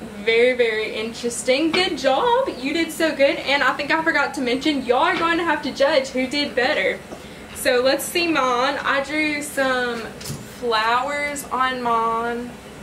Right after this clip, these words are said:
uh, like that, and then did different colors. I think it turned out pretty good. I mean, I don't know if I'd wear it, but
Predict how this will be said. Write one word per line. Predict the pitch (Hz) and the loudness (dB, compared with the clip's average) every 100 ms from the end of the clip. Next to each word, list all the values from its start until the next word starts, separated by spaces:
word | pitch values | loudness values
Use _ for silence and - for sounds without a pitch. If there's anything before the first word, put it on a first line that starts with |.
| - | -16
uh, | - - - - - - - | -14 -14 -14 -16 -16 -16 -12
like | 214 240 - | -10 -10 -10
that, | 226 208 190 190 277 - 208 | -2 0 2 2 0 -2 -10
and | 208 | -10
then | 202 | -10
did | 196 196 - - - - - - - - | -8 -10 -12 -16 -18 -18 -18 -18 -16 -14
different | - - - - | -14 -14 -14 -10
colors. | 226 214 208 208 233 311 381 - - - | -6 -4 -4 0 0 0 -4 -6 -4 -2
I | |
think | - 554 | 0 2
it | 523 508 | 2 2
turned | 370 285 | 0 4
out | 269 269 | 2 2
pretty | 302 294 | -4 -2
good. | 202 185 202 247 254 - | 0 0 2 2 0 -4
I | - 233 | -2 0
mean, | 220 214 220 220 | 0 0 0 0
I | 240 | 2
don't | 247 | 2
know | 233 | 2
if | 226 | 0
I'd | 220 - - | 0 -2 -2
wear | 175 240 | 2 4
it, | 359 - 233 | 2 -2 -4
but | 226 214 202 190 190 | -2 0 0 2 0